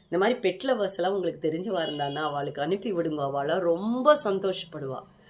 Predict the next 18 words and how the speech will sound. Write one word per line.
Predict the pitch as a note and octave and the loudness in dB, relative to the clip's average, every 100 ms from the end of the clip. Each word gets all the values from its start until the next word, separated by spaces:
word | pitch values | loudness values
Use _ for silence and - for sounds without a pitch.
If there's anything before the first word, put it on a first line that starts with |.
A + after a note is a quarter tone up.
| - - | -14 6
காரணம் | G3+ A#3+ C#4 B3 | 8 10 8 4
என்னன்னா, | G3+ F#3 F3+ D#3+ G#3+ - - - - | 2 2 0 0 -2 -4 -12 -12 -6
இப்படியும் | G3+ D4+ E4 F#4 | -4 4 8 8
நம்மளோட | A#3 A3+ A#3+ B3+ D#4 C#4+ | 6 6 8 10 10 10
ஒரு | A#3 | 8
ஆளு | G#3+ B3 A#3 - | 8 6 4 0
டிராவல் | - A#3 C4 A#3+ | 4 6 6 4
பண்றான்னு | A3 G3+ G#3 G#3 | 2 4 2 2
தெரிஞ்சதுன்னா | G3 F#3+ F#3+ F#3 F#3 | 0 0 -2 0 2
ரொம்ப | E3+ E3 A3 A3+ | 2 0 -2 -2
சந்தோஷப்படுவா | E3+ F3 A3 G3 D#3+ D3+ C#3 | -2 -2 -4 -4 -6 -6 -6
இல்லையா? | C3 C#3 C#3+ C#3 _ _ _ | -6 -6 -6 -8 _ _ _
அதுக்காக | D#3 D3+ D3 C#3 | -8 -6 -6 -6
சொல்றேன். | C#3+ C3+ C3 G#3+ - - - _ _ - _ G#3 | -8 -8 -8 -8 -12 -20 -20 _ _ -20 _ -2
முக்கியமா | G#3+ D4+ C#4 C4 | -2 0 0 2
மறந்துட | G3 E3+ F#3+ F#3+ | 2 4 4 4
வேண்டாம், | D#3+ D#3 E3 A#3 - _ _ - | 2 0 0 -2 -6 _ _ 2
வரப்போற | G#3 A3+ G3 F3 | 4 4 4 4